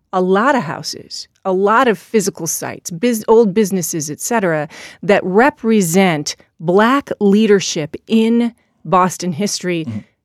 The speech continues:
Speaker 1: that don't stand anymore. There's a plaque where something used to be.
Speaker 2: Mm-hmm.
Speaker 1: So talk about that. And, and I don't, <sighs> let me, I don't know how to feel about that because lots of old buildings go away,
Speaker 2: Mm-hmm.
Speaker 1: right?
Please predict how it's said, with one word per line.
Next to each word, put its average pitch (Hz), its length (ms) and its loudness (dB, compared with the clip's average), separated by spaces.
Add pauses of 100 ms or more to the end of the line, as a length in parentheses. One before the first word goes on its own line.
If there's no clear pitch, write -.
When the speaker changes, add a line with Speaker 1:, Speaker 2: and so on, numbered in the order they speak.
(200)
Speaker 1:
that 208 300 0
don't 254 300 0
stand 135 420 -10
anymore. 120 380 -14
There's 165 200 -6
a 175 60 -4
plaque 226 440 -4
where 214 120 -2
something 185 640 -6
used 147 380 -10
to - 80 -20
be. - 200 -20 (120)
Speaker 2:
Mm-hmm. 123 140 -6 (500)
Speaker 1:
So 214 180 -2
talk - 400 -2
about 160 320 -2
that. 139 280 -6
And, 175 280 -8
and 196 240 -6
I 262 160 0
don't, 330 240 -2 (480)
<sighs> - 40 -18 (800)
let 240 140 4
me, 247 100 4 (340)
I 254 160 4
don't 285 120 4
know 254 80 2
how 214 100 2
to 190 60 2
feel 156 180 -2
about 123 220 -8
that - 180 -12
because 202 240 0
lots 269 260 2
of 180 80 0
old 165 140 -4
buildings 151 380 -8
go 147 180 -6
away, - 440 -12
Speaker 2:
Mm-hmm. 123 100 -2
Speaker 1:
right? 185 240 0